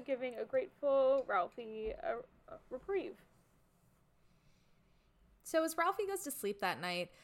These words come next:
Speaker 2: uh, leaving the Scott Farkus affair behind him, he decides that the best way to receive his B B gun is to just ask Santa himself.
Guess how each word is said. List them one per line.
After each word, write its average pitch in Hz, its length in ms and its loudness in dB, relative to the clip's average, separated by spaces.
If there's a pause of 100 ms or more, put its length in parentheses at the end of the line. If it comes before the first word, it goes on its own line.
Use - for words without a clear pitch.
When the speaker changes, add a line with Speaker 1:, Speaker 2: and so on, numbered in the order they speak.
(180)
Speaker 2:
uh, 190 360 2
leaving 214 360 0
the 185 140 4
Scott - 380 -2
Farkus 180 360 -2
affair 170 240 -2
behind 165 360 -8
him, 170 300 -6 (220)
he 254 160 0
decides 285 640 2
that 285 140 0
the 269 60 -2
best - 260 0
way 320 140 -2
to 320 80 -2
receive 233 320 -4
his 208 160 -8
B 208 140 -6
B 180 140 -6
gun 165 200 -2
is 170 140 -8
to 190 100 -6
just 269 260 -2
ask 233 300 0
Santa 208 320 0
himself. 156 480 -4